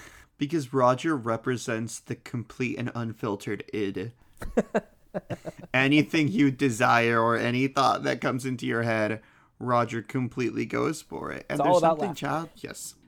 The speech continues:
Speaker 1: And there's something very childlike about that. And I think that Roger in this film is, if Roger dies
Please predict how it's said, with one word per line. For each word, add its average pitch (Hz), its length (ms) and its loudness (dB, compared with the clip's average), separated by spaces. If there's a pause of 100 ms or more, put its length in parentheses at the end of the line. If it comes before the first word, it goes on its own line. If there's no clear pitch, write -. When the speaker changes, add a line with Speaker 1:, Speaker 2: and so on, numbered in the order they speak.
(100)
Speaker 1:
And 139 100 -2
there's 151 160 -2
something 202 360 -2
very 202 260 0
childlike 143 640 -8
about - 320 -12
that. - 240 -12 (580)
And 131 140 -4
I 131 80 -2
think 151 360 -8
that 160 260 -2
Roger 117 680 -4
in 113 200 -6
this 117 180 -8
film 117 360 -6
is, 127 460 -4 (460)
if 127 240 -4
Roger 139 500 0
dies 120 920 -2